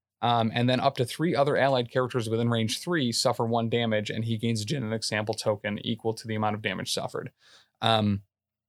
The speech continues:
so very realistically, I think it would be very hard for any Mister Sinister player to not be taking both of these,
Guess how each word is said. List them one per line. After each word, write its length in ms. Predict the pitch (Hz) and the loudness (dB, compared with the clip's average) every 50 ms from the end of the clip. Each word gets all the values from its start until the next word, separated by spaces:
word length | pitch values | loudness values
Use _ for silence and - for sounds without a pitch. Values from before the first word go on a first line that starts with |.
| _ _ _ _ _ _ _ _ | _ _ _ _ _ _ _ _
so 560 | - - 160 139 131 123 120 117 120 117 - - _ _ - | 0 4 6 6 8 6 6 6 4 0 -4 -10 _ _ -12
very 380 | 139 131 165 175 170 165 151 | 0 4 4 6 6 6 4
realistically, 800 | 139 143 143 135 139 139 127 - 127 - 127 120 117 113 - - _ _ _ _ _ _ _ _ _ _ _ _ - - _ _ _ _ _ _ _ _ _ - | 6 6 6 6 6 4 2 2 0 0 0 0 0 -2 -4 -8 _ _ _ _ _ _ _ _ _ _ _ _ -20 -20 _ _ _ _ _ _ _ _ _ -6
I 260 | - 69 - 131 143 139 | -4 0 2 4 4 4
think 180 | 147 143 131 | 4 2 2
it 40 | 131 | 2
would 120 | 127 117 | 0 0
be 120 | 104 120 113 | 0 0 2
very 260 | 110 120 120 117 110 | 2 2 2 2 2
hard 300 | 104 110 113 113 107 98 | 2 4 2 2 2 0
for 80 | - 107 | -2 -2
any 160 | - 117 113 | 0 0 0
Mister 240 | 110 110 107 - 113 | 0 0 0 -2 -2
Sinister 380 | 101 110 107 110 107 - 113 101 | -2 -2 -2 -2 -2 -4 -4 -2
player 260 | - 110 101 101 104 | -2 0 0 0 -2
to 120 | - - 107 | -2 -4 -4
not 420 | 107 107 107 107 107 - - - | -2 -2 0 0 0 -2 -4 -6
be 140 | - 117 110 | -8 -8 -4
taking 360 | - 120 110 110 - 110 107 | -2 -2 -2 -2 -4 -2 2
both 220 | 110 110 117 - | 2 2 2 2
of 80 | 135 127 | -2 -4
these, 280 | 139 139 143 135 - | -2 -4 -4 -6 -6